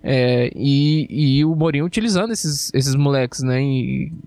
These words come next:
em, em contraste com todos esses jogadores que estão sobrando. Então, acho que é uma questão um pouco normal, viu? Assim, é claro que o número é muito grande,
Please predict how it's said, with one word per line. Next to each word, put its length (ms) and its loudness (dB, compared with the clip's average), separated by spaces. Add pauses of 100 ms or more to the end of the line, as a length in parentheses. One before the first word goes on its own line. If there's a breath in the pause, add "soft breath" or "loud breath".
(640)
em, 200 2
em 120 4
contraste 480 0
com 160 -2
todos 260 0
esses 160 -2
jogadores 400 0
que 80 -14
estão 200 -2
sobrando. 460 0
Então, 640 -4
acho 220 -2
que 60 -2
é 40 0
uma 120 0
questão 380 -2
um 60 -6
pouco 200 -2
normal, 400 2
viu? 640 0
Assim, 460 0
é 80 0
claro 220 0
que 80 -2
o 40 0
número 260 0
é 40 0
muito 200 0
grande, 480 -2